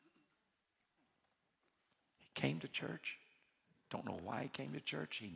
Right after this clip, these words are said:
never went to church. But a revival was breaking out in this little church in the country. And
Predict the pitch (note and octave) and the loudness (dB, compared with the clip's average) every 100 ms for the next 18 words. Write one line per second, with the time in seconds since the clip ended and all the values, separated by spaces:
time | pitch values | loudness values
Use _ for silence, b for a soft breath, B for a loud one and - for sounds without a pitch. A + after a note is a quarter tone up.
0 | - B2+ C3+ C3 C3+ - - D3+ D3+ - | -2 -2 0 -2 -2 -2 -2 0 -2 -6
1 | - b b b b b b - - - | -12 b b b b b b -20 -20 -2
2 | G2+ G2 B2 - - A2+ G#2 G2+ F#2+ G#2 | 0 2 4 6 6 6 2 -6 -4 -2
3 | - - G#2 G#2+ - B2 A2 - B2+ C3 | -2 -2 0 0 -2 -4 -6 0 2 4
4 | C3 B2+ - C#3+ D3 - A2+ A2+ - - | 0 -2 -2 0 0 -2 -2 -2 0 0
5 | F3 F3+ - - B B B B B - | 0 -2 -6 -18 B B B B B -6
6 | A2 G2 | -4 -2